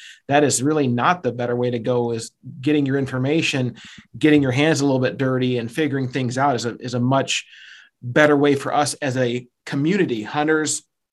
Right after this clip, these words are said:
conservationists, wildlife photographers,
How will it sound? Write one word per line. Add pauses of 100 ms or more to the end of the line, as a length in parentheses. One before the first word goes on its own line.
(200)
conservationists, (380)
wildlife
photographers,